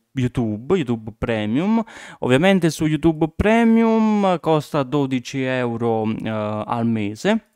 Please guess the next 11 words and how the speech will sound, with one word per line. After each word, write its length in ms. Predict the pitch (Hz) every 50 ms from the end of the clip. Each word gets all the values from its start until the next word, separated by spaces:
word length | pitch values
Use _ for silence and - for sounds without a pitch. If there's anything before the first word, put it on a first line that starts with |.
| _ _ _ _ _ _ _ _ _ _ _ _
Però 200 | - 165 180 170
grazie 340 | 139 156 160 151 - -
a 60 | 131 123
Games 320 | 123 147 147 139 131 131
Go 260 | - 147 147 131 120 110
punto 760 | _ - 120 117 113 113 110 110 - 110 110 107 107 104 104 - - - - - - _ _
pro, 920 | - 120 113 110 110 107 107 107 131 - - 190 170 123 113 131 170 202 - - - - _
se 120 | - 147
vai 200 | 147 165 156 139
su 240 | 131 170 220 190 -
Premium, 800 | - 165 143 117 107 107 110 120 156 185 214 226 233 233 240